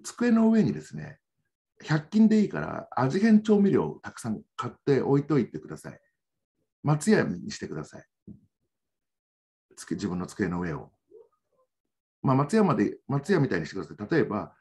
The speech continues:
一味唐辛子があって、胡椒があって、ニンニクチップがあって、オリーブオイルがあって、ちっちゃい、あの、百均で全部揃うから。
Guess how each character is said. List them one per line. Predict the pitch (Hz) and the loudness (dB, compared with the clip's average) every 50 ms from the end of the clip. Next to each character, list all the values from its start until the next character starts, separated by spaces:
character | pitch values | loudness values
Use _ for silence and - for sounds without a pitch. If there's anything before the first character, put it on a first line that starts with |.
| _ _ _ _ _ - - - - | _ _ _ _ _ -20 -20 -14 -8
一 | - 147 - - 151 | -6 -6 -4 0 2
味 | 151 151 143 - - | 2 2 2 0 0
唐 | - 156 143 | 0 0 0
辛 | 135 139 123 | 0 0 -4
子 | 107 107 | -4 -4
が | 107 104 | -6 -6
あ | |
っ | 98 - | -6 -6
て、 | - 117 113 | -6 -6 -6
胡 | - - | -6 -6
椒 | 117 110 - - 135 - | -8 -2 0 2 2 2
が | 90 90 90 | 2 -2 -4
あ | 90 | -4
っ | - _ - | -6 _ -4
て、 | - 139 120 95 73 - _ _ _ _ _ _ _ _ - | 0 0 0 0 -2 -6 _ _ _ _ _ _ _ _ -6
ニ | - 123 123 | -2 0 0
ン | 127 127 | 2 2
ニ | 131 127 | 0 0
ク | - 131 | -2 -4
チ | - - 131 | -4 -4 -4
ッ | - - | -4 -4
プ | - - 101 | -4 -4 -2
が | 87 92 95 | 0 0 -4
あ | |
っ | 95 - _ - | -4 -6 _ -2
て、 | 110 110 104 98 85 78 - _ _ - | 0 2 2 2 0 -4 -8 _ _ -6
オ | 98 101 | -4 0
リ | 113 127 127 131 | 4 4 4 6
ー | |
ブ | 127 131 127 | 6 6 6
オ | 127 127 | 8 6
イ | 110 | 6
ル | 90 78 | 4 2
が | 78 78 | -2 -4
あ | 76 | -6
っ | 73 - _ | -8 -12 _
て、 | - 76 73 | -10 -10 -10
ち | |
っ | - _ _ _ _ _ _ - - - _ - | -10 _ _ _ _ _ _ -20 -20 -20 _ -8
ち | - 107 | -6 -6
ゃ | 87 | -6
い、 | 80 78 - _ _ - _ _ _ _ - - _ - | -6 -10 -14 _ _ -20 _ _ _ _ -20 -20 _ -14
あ | 80 | -14
の、 | 82 | -12
百 | 82 110 110 - - | -10 -10 -10 -6 -4
均 | 127 | -2
で | 113 113 | -2 0
全 | 110 120 95 | 0 0 0
部 | 78 | -2
揃 | 76 95 98 90 | -4 -4 -4 -4
う | - | -4
か | - - | -6 -16
ら。 | - - | -20 -20